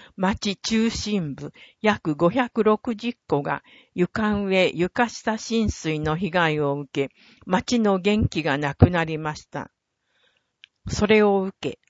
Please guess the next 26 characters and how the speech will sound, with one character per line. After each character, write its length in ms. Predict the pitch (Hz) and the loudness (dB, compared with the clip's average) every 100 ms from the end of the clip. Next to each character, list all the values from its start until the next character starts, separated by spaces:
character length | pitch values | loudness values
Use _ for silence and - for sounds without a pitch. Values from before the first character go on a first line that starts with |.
| _ | _
町 360 | 185 226 - 165 | -2 -2 -4 -6
に 160 | 156 | -6
活 260 | - 190 - _ | -8 -12 -12 _
気 140 | 233 | 4
を 100 | 214 | 4
取 260 | - 208 214 | 6 2 4
り 60 | |
戻 300 | 214 214 214 | 4 4 2
す 180 | 220 - | 0 -2
た 140 | - 165 | -4 -2
め 160 | 165 | -2
に、 220 | 135 127 _ _ _ - | -4 -8 _ _ _ -8
矢 140 | 180 | -4
影 280 | - 202 202 | -2 0 0
町 300 | - 190 185 | 4 6 6
商 340 | 185 190 185 | 6 6 6
工 280 | 185 180 165 | 4 2 2
会、 340 | - 165 143 - _ _ _ | 2 -4 -4 -8 _ _ _
現 340 | 170 320 269 | 4 4 4
備 240 | - 165 240 - | 0 -4 -4 -4
中 180 | - 160 | -2 0
西 320 | 175 - 180 | 0 -2 -4
商 280 | 180 196 185 | 2 4 4
工 280 | - 190 180 | 4 2 2
会 240 | 185 175 | 0 -2
の 160 | 165 175 | -2 -6